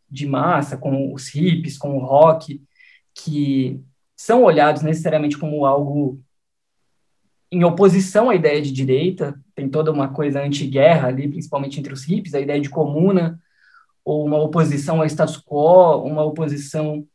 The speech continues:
às instituições, a-, ao establishment, et cetera. Mas uma coisa que eu acho que demarca fundamentalmente uma diferença no, na virada dos anos dois mil e dez é que agora o zeitgeist, ele tá favorável à extrema-direita.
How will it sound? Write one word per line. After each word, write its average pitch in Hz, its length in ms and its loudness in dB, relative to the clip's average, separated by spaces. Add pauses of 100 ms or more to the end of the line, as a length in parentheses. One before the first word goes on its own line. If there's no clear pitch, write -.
(480)
às 139 320 -2
instituições, 147 1120 -2
a-, 127 380 -4
ao 131 300 -4
establishment, 143 840 -2
et 143 120 -10
cetera. 165 440 -4 (280)
Mas 156 220 -2
uma 262 220 2
coisa 185 300 2
que 185 100 -8
eu 165 60 0
acho 165 160 0
que - 120 -18
demarca 151 720 -2
fundamentalmente 190 840 -4
uma 143 120 -8
diferença 139 560 -4
no, 135 240 -4
na 135 120 -4
virada 135 440 0
dos 131 180 -8
anos 135 160 -4
dois 131 180 -4
mil 131 140 0
e - 20 -2
dez 143 460 -6 (460)
é 147 100 -4
que - 240 -4
agora 156 680 2 (840)
o 143 80 -8
zeitgeist, 165 600 2
ele 190 120 -2
tá 185 160 0
favorável 160 640 2
à 131 60 0
extrema-direita. 131 800 -8